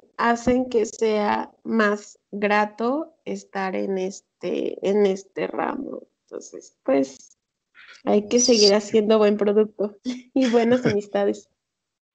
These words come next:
Speaker 2: Sí, de, de hecho a mí me llama la atención, ha-, hace poco estuvimos ahí en, en un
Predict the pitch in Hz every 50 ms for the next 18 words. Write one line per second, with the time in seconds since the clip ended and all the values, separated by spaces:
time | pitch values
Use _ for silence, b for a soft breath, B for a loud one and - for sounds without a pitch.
0 | - - - - - 123 139 156 160 156 131 131 - - 123 120 117 - - 139
1 | 135 135 131 131 131 135 135 131 131 - 104 92 - 113 110 117 127 127 120 113
2 | 120 - - 107 104 - 120 113 117 131 110 - - 135 135 135 - - 110 104
3 | 107 117 107 - 107 104 101 107 107 101 104 101 92 98 95 98 101 104 104 104
4 | 101 95 90